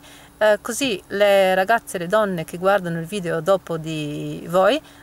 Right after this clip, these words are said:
ehm, leggono già nei commenti cosa ha funzionato di più e i risultati che avete avuto. Un abbraccio, vi auguro una buona giornata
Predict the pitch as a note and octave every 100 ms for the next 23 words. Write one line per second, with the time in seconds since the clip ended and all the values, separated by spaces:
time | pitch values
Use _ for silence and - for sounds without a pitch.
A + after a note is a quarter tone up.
0 | - - G3 F#3+ F#3+ F#3 - _ _ G#3+
1 | G#3+ A#3 G3+ F#3+ G#3 G3+ - C4 G3+ F3
2 | F3 A3 - F#3+ F3 F3+ F#3 E3+ F3+ E3+
3 | F3 - F3+ F#3+ A3 A3 - E3+ E3 E3+
4 | - F3+ E3+ F#3 F3+ F3+ - F3 F3 D#3+
5 | - E3 E3+ - E3+ F3+ - - - -
6 | - - A3 G#3 F#3 F#3+ G#3+ - - D4
7 | E4+ A3+ G#3 G3 F#3+ F#3 E3+ E3 F#3 E3
8 | D#3 D#3+ D3+ - A3 C#4+